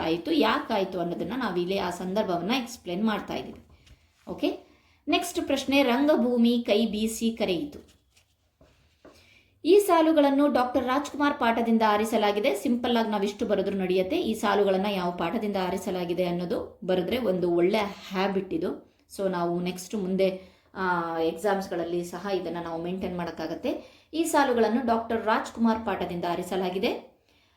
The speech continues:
ರಾಜ್ಕುಮಾರ್ ರವರ ತಂದೆ ಪುಟ್ಟಸ್ವಾಮಯ್ಯನವರು ಅದ್ಭುತ ರಂಗ ಕಲಾವಿದರಾಗಿದ್ದರು. ಸೋದರ ಮಾವಂದಿರು ಸೊಗಸಾದ ಗಾಯಕರಾಗಿದ್ದರು.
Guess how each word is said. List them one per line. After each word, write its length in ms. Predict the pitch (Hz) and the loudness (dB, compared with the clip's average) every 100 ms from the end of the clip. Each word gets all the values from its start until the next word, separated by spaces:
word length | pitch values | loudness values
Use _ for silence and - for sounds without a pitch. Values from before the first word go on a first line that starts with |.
| _ | _
ರಾಜ್ಕುಮಾರ್ 680 | - 302 349 - 339 370 330 | 2 2 2 -4 -4 -4 -2
ರವರ 200 | 302 294 294 294 | 2 4 2 0
ತಂದೆ 440 | 254 254 269 277 | -2 0 0 0
ಪುಟ್ಟಸ್ವಾಮಯ್ಯನವರು 2000 | 294 294 202 202 233 190 180 180 208 - - _ _ 190 180 175 226 - - _ _ _ | -4 -4 -4 0 0 0 -2 -2 -2 -4 -12 _ _ -6 -2 0 0 -2 -14 _ _ _
ಅದ್ಭುತ 600 | 233 240 202 196 220 - 311 - - - | 0 0 0 -2 4 6 4 0 -12 -10
ರಂಗ 400 | 202 226 247 247 | 0 0 2 -2
ಕಲಾವಿದರಾಗಿದ್ದರು. 1400 | 240 202 180 175 208 320 311 240 185 160 - - _ _ _ _ _ _ _ _ _ _ _ - | -2 2 4 4 2 2 2 0 -2 -4 -6 -14 _ _ _ _ _ _ _ _ _ _ _ -4
ಸೋದರ 460 | - 294 285 233 | 6 8 8 4
ಮಾವಂದಿರು 920 | 202 180 214 240 247 285 453 - _ _ | 2 2 2 2 2 0 -2 -8 _ _
ಸೊಗಸಾದ 760 | - 233 220 220 254 247 254 254 220 | -2 0 2 2 4 2 2 -2 -2
ಗಾಯಕರಾಗಿದ್ದರು. 1300 | 185 185 247 254 254 247 240 220 240 240 - - | 0 2 0 -2 -2 0 -2 2 4 4 -2 -14